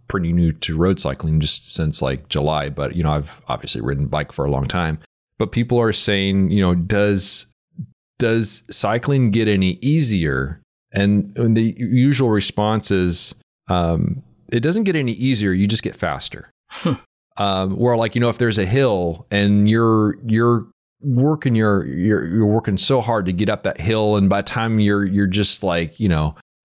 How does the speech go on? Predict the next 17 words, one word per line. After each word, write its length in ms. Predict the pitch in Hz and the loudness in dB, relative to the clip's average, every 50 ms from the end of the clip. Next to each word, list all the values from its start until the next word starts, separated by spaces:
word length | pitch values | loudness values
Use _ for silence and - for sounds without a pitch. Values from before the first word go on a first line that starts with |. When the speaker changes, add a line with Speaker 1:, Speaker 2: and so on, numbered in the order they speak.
| _ - | _ -4
Speaker 1:
you're, 260 | 90 87 85 87 - 98 | -2 -2 0 -2 0 0
you're 160 | 95 92 92 | 0 2 2
winded, 640 | 95 117 139 143 139 131 123 127 123 120 120 117 110 | 2 2 2 2 2 2 2 2 2 2 2 2 2
your 140 | 107 104 | 2 2
legs 340 | 101 107 110 110 110 104 98 | 2 2 2 0 0 -2 0
are 80 | 104 101 | 0 0
sore, 420 | 95 - 101 98 95 95 92 92 - - _ _ _ _ _ | 0 0 2 2 2 2 0 -2 -4 -12 _ _ _ _ _
you 100 | - 117 | -4 -2
know, 340 | 107 98 90 85 85 - - _ _ - - _ _ - | 0 0 0 -2 -4 -6 -10 _ _ -20 -20 _ _ -4
if 200 | - 120 - 127 | -4 -2 0 0
you've 100 | 127 120 | 0 0
been 160 | 127 120 117 | 0 0 0
cycling 380 | - - 123 127 - 127 117 | 0 -2 -2 0 0 0 0
for 140 | 98 - 113 | 0 0 0
a 40 | 107 | 2
long 240 | 101 98 95 95 92 | 2 2 2 0 0
time, 480 | - 127 123 117 101 90 87 90 101 | -2 -2 -2 -2 -2 -2 -4 -6 -10